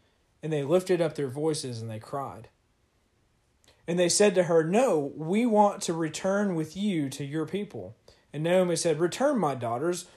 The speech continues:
Why do you still want to go with me?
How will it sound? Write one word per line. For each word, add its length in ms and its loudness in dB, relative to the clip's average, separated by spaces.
Why 320 4
do 100 -2
you 260 0
still 340 4
want 320 2
to 100 -6
go 180 4
with 220 0
me? 340 -2